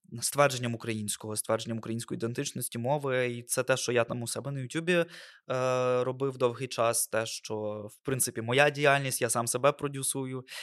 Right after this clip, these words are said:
е, дуже багато навичок звідти мені заходять. Та й зрештою, те, що я вже на магістратурі дійшов до, е, к-, е, каштанів як символу.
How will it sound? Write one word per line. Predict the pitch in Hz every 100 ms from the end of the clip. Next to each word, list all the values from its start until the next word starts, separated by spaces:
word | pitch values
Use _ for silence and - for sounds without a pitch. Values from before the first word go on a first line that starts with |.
| - -
е, | 113 110
дуже | 110 131
багато | 131 120 120
навичок | 117 127 123 - 110
звідти | 110 117 - 104 104 - - - _ - - -
мені | 123
заходять. | 123 120 113 110
Та | 156
й | 185
зрештою, | 185 208 214 - 180 170 151 - -
те, | 151
що | 151 147
я |
вже | 143 135
на | 139 139
магістратурі | 135 131 - 127 131 123 120
дійшов | 120 127 120 113
до, | 113 113 113
е, | 113 - - - 117 -
к-, | -
е, | - - 165
каштанів | - 139 - 170 131
як | 113 110
символу. | - 113 107 98 98